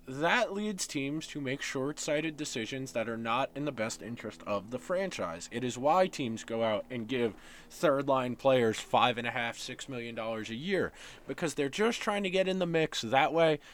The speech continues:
you can sell some tickets. You can tell your owner, "Look, we signed this player. He's gonna sell some jerseys, and w-, we're getting closer."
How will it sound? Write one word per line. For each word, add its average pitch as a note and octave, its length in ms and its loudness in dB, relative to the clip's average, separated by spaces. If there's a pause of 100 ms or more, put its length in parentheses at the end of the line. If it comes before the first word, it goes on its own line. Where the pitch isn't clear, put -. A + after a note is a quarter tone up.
(180)
you G#2 100 -4
can A2 180 2
sell E3 280 10
some F3+ 180 4
tickets. E3+ 540 6 (200)
You A2 120 0
can B2+ 140 4
tell E3 220 12
your F3 200 10
owner, E3 260 12
"Look, C#3 300 10
we B2+ 100 6
signed D3+ 340 8
this D#3+ 140 6
player. D3+ 420 10
He's C3 200 2
gonna C#3 160 6
sell C#3+ 180 6
some D3 220 4
jerseys, D3+ 720 6 (340)
and C#3+ 360 6 (180)
w-, E3 180 4
we're G3+ 140 10
getting G#3+ 240 12
closer." G#2+ 560 8